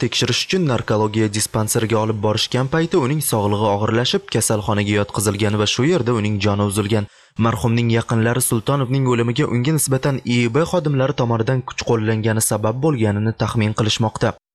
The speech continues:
Sultonovni uyidan olib ketgan I I B mayori Ozodlik bilan suhbatda marhumga nisbatan kuch qo'llanilmagani, u me'yordan ortiq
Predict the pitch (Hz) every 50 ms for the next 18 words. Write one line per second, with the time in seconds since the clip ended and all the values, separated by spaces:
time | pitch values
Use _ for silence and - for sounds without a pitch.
0 | - - - 135 127 117 - 175 185 185 156 147 160 160 156 147 143 127 143 143
1 | 131 127 120 123 - - - 117 110 - - 127 120 113 - - 117 113 117 117
2 | 117 120 120 113 110 110 113 110 110 110 117 160 - - 113 110 107 113 101 110
3 | 113 - - 113 110 110 107 - - - 120 110 107 - - 190 185 151 123 117
4 | 104 - 123 127 139 180 170 147 - 135 123 - 147 139 131 - - 131 - -
5 | - - 104 104 104 107 107 110 110 107 113 117 110 123 117 113 98 - _ _
6 | _ - 117 120 110 110 113 113 113 113 110 104 110 110 156 185 185 165 - -
7 | -